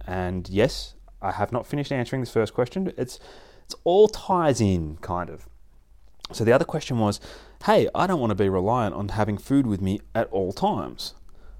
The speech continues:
That's fine. I understand that completely, and I don't expect everyone to have the food in their hands every time we're trying to teach our dogs a new behavior. So what I want you guys to start doing as well is fading a lure,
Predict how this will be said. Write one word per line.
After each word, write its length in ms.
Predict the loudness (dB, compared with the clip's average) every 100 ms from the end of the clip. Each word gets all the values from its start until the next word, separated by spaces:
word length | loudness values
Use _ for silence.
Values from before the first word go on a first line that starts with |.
| -18 -18 -20 -18 -14 0
That's 260 | 2 2 0
fine. 400 | 4 4 2 -4
I 140 | -8 -6
understand 560 | -6 -6 -4 -4 -2
that 120 | -4
completely, 580 | -6 -2 2 2 2 -2 -2
and 460 | 0 2 0 -2 -6 -10 -16 -2
I 80 | 2
don't 160 | 2 2
expect 380 | 0 0 2
everyone 340 | 0 0 -2 -2
to 140 | -2
have 180 | 0 -2
the 80 | -2
food 300 | -2 0 0
in 80 | -2
their 160 | -4
hands 400 | -6 -4 -4 -2
every 180 | -2 -2
time 280 | -4 -6 -4
we're 80 | -4
trying 260 | -4 -4
to 40 | -6
teach 300 | -6 -4 -4
our 80 |
dogs 240 | -2 -4 -4
a 40 |
new 180 | -6 -4
behavior. 480 | -4 -4 -2 -4 -8 -14 -20 -20 -20 -20 -20 -20 -20 -16
So 540 | 0 6 8 8 4 -2
what 460 | -6 -6 2 2 4
I 80 | 2
want 220 | 2 -2
you 80 | -2
guys 260 | -2 -2 -4
to 60 |
start 300 | -2 0 0
doing 220 | -2 -4
as 120 | -4 0
well 320 | 2 2 2
is 280 | -2 -4 -6
fading 840 | -16 -12 -2 2 2 2 0 -2
a 140 | -2 0
lure, 500 | 2 0 -2 -4